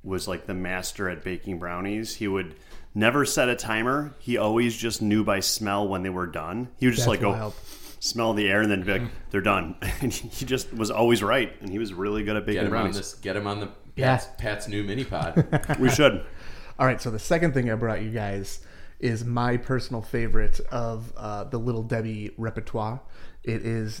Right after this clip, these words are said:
Speaker 2: the strawberry shortcake roll. That is one that's probably not quite as popular, but so what it is basically is, like, a vanilla ho-ho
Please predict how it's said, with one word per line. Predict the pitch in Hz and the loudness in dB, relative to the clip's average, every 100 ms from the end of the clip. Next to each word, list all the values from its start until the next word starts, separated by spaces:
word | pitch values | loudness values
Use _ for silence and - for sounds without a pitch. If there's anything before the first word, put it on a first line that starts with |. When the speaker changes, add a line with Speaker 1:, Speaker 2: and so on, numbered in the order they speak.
| - | -8
Speaker 2:
the | 107 | -6
strawberry | 104 - 127 123 113 | -6 2 4 4 0
shortcake | - 127 165 147 | 0 0 0 0
roll. | 165 160 170 - - | 0 2 0 -6 -2
That | 120 123 | 0 2
is | 143 131 | 2 2
one | 135 | 0
that's | 120 | 0
probably | - 165 | 0 0
not | 143 123 123 143 - | 2 0 0 -4 -2
quite | 135 131 | 0 0
as | - | -2
popular, | 131 135 143 135 135 | -4 -2 -2 -2 -2
but | 123 - - | -4 -6 -8
so | - | -2
what | 127 123 | 0 2
it | 123 | 2
is | 117 | 0
basically | 120 117 120 127 117 | -2 -4 -4 -6 -4
is, | 107 113 110 | -4 -6 -6
like, | 113 | -6
a | 110 110 95 - - - - | -6 -6 -8 -10 -16 -18 -6
vanilla | 127 120 151 160 110 | -4 2 6 6 6
ho-ho | 117 113 110 110 107 | 2 2 0 0 -2